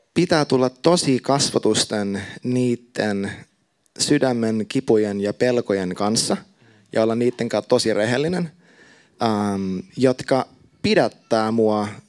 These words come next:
nöyrtymästä. Et se on, se on mun mielestä aivan avain. Eli, koska eihän niitä haluaisi myöntää silleen, että se, että en mä oikeasti luota Jumalaan, vaikka se näkyy tässä. Äm,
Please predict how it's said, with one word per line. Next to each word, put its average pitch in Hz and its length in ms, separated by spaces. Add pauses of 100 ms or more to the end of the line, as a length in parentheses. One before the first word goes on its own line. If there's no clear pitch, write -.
(240)
nöyrtymästä. - 560 (1120)
Et 117 440
se 170 220
on, 120 340 (680)
se 156 100
on 131 100
mun 120 160
mielestä 107 320
aivan 50 280 (560)
avain. 87 460 (280)
Eli, 110 360
koska 139 220
eihän 139 180
niitä 127 160
haluaisi 110 360
myöntää 101 380
silleen, - 360
että - 160 (720)
se, - 120
että - 160
en 208 60
mä 180 80
oikeasti - 320
luota 98 300 (320)
Jumalaan, 87 300 (760)
vaikka 131 200
se - 80
näkyy 120 360
tässä. - 340 (1080)
Äm, 95 560